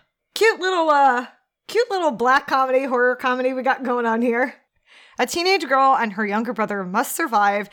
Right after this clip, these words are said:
a wild twenty-four hours during which a mass hysteria of unknown origin causes parents to turn violently on their own kids.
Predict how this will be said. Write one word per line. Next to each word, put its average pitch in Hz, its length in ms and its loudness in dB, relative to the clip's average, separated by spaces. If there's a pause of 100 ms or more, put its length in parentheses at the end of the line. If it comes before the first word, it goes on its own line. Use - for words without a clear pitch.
(260)
a 226 140 -2
wild 247 480 2
twenty-four 262 460 0
hours 196 560 0 (280)
during 285 340 0
which 233 180 -2
a 202 40 -4
mass 190 320 -2
hysteria 220 500 -4
of 196 240 -6
unknown 247 380 -2
origin 208 540 -4
causes 214 380 -4
parents 285 500 0
to 254 120 -8
turn 277 300 -4
violently 220 640 -2
on 180 160 -6
their 196 180 -6
own 175 240 -12
kids. 165 540 -6